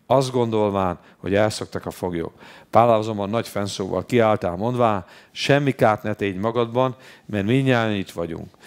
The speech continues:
Ez pedig világot kérve beugrott, remegve borult pár és sírás elé. És kihozván őket mondta: Uraim, mit kell nekem cselekednem, hogy üdvös-, üdvözüljek?” Azok pedig mondának: „Higgy az Úr Jézus Krisztusban,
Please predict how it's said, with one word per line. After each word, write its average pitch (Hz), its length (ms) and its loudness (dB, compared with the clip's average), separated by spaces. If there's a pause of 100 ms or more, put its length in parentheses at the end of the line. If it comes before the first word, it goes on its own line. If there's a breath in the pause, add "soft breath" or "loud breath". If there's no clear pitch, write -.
(160 loud breath)
Ez 117 180 0
pedig 110 280 0
világot 113 480 4
kérve 95 280 -2
beugrott, 131 640 0 (480 loud breath)
remegve 110 480 2
borult 98 300 -6
pár 98 220 2
és 95 140 -2
sírás 90 420 -4
elé. 90 360 -2 (880 loud breath)
És 104 160 0
kihozván 107 460 0
őket 98 300 -6
mondta: 113 420 0
Uraim, 117 580 2 (260)
mit 160 240 2
kell 95 360 0 (200 soft breath)
nekem 107 340 -2
cselekednem, 95 600 -2
hogy 107 160 -4
üdvös-, 117 500 -2
üdvözüljek?” 98 720 -2
Azok 117 240 0
pedig 117 220 0
mondának: 104 440 -2
„Higgy 123 240 0
az 104 120 0
Úr 143 140 0
Jézus 120 280 0
Krisztusban, 98 580 -4